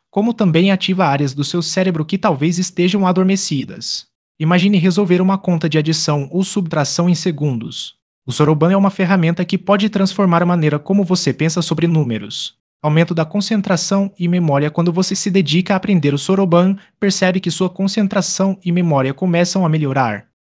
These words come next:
Isso acontece porque você precisa se concentrar nos movimentos das contas e lembrar das regras. É como um treino para o cérebro. Você se torna mais atento e capaz de memorizar informações de forma mais eficaz.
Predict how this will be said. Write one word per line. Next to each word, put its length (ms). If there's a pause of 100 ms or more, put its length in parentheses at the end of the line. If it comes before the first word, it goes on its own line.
Isso 180
acontece 540
porque 300
você 280
precisa 400
se 140
concentrar 580
nos 160
movimentos 560
das 220
contas 560
e 40
lembrar 360
das 180
regras. 640 (340)
É 60
como 200
um 80
treino 320
para 160
o 60
cérebro. 500 (320)
Você 180
se 120
torna 260
mais 240
atento 420
e 100
capaz 380
de 80
memorizar 460
informações 560
de 120
forma 260
mais 260
eficaz. 800